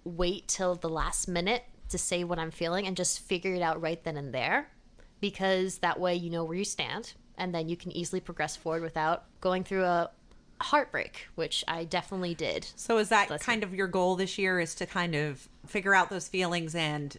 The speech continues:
Speaker 2: voice them?
Speaker 1: Uh, yeah, honestly, I know I've said this a lot, but honestly, as of right now, I really have no interest in dating. It is not a top priority for me. I really need to focus on me and my work.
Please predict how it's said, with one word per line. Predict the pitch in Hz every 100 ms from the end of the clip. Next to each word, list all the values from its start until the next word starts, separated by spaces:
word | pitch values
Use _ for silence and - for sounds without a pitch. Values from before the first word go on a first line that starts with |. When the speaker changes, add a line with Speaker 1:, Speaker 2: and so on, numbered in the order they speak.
| 175
Speaker 2:
voice | 165 180 -
them? | 214 214 240 - - -
Speaker 1:
Uh, | 330 320 -
yeah, | 359 370 370 349 320 -
honestly, | 254 302 302 311 285 247 214 - - -
I | 196 220
know | 226 240
I've | 226
said | 220 196
this | 190
a | 185
lot, | 165 160 160 - - -
but | - 196 185 -
honestly, | 190 214 - 233 190
as | 175
of | 180 170
right | 175
now, | 180 180 -
I | 202 180
really | 170 185 190 196 185
have | 170 165 - -
no | 170 175 175 170 170 170 -
interest | 160 165 175 165 - - -
in | 175 165
dating. | 160 160 156 160
It | 175
is | 170 165
not | 170 165 160 160 -
a | -
top | - 170 -
priority | - 165 165 170 170
for | - 170
me. | 165 160 156
I | 170
really | 160 165 170
need | 165 160
to |
focus | 160 170 160 151 156
on | 151
me | 156
and | 160
my | 156 147
work. | 156 185 -